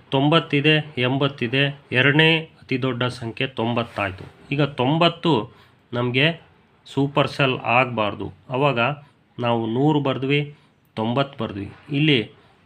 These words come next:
ಆ, ಪಕ್ಕದಾಗೆ ಎಂಬತ್ತು ಬರೆದ್ವಿ. ಈಗ ತೊಂಬತ್ತು ತಗೊಂಡೋಗಿ ಇಲ್ಲೇ ಆಗಲಿ, ಇಲ್ಲೇ ಆಗಲಿ ಬರೆದು ಎಂಬತ್ತು ಇಲ್ಲಿ ಬರೆದಿದ್ರೆ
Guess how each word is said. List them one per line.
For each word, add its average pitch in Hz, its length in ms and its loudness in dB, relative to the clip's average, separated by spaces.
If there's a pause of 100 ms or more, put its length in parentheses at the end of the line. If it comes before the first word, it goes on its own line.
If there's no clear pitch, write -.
(180)
ಆ, 127 320 0
ಪಕ್ಕದಾಗೆ 135 800 -2
ಎಂಬತ್ತು 120 440 -4
ಬರೆದ್ವಿ. 98 280 -10 (160)
ಈಗ 151 180 2 (560)
ತೊಂಬತ್ತು 170 480 2
ತಗೊಂಡೋಗಿ 143 400 2
ಇಲ್ಲೇ 147 220 2
ಆಗಲಿ, 139 480 2 (360)
ಇಲ್ಲೇ 143 220 2
ಆಗಲಿ 135 220 4
ಬರೆದು 123 600 -2
ಎಂಬತ್ತು 131 460 -2
ಇಲ್ಲಿ 117 120 -4
ಬರೆದಿದ್ರೆ 120 720 -4